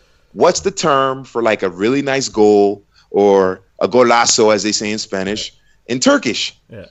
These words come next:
Speaker 1: So people hit me up on Twitter. "You say harika, you say harika." I was like, "All right, cool." So in the highlight show, if it was a really good goal, I'm like, "Ah, that's a harika goal from
Speaker 2: If, if
Speaker 1: Yusuf
Speaker 2: it's like,
Speaker 1: Yazici."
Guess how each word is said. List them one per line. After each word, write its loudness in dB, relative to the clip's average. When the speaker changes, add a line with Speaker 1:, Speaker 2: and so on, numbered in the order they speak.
Speaker 1:
So 2
people -2
hit 2
me 0
up 0
on 0
Twitter. -2
"You 0
say 0
harika, 2
you -8
say -4
harika." -2
I -2
was -6
like, -6
"All -6
right, 0
cool." 2
So -2
in 2
the 2
highlight 2
show, 2
if -6
it 0
was -4
a 0
really 0
good 2
goal, 4
I'm 0
like, -2
"Ah, 2
that's -2
a -2
harika -2
goal 2
from -4
Speaker 2:
If, -8
if -12
Speaker 1:
Yusuf 2
Speaker 2:
it's 4
like, 2
Speaker 1:
Yazici." -8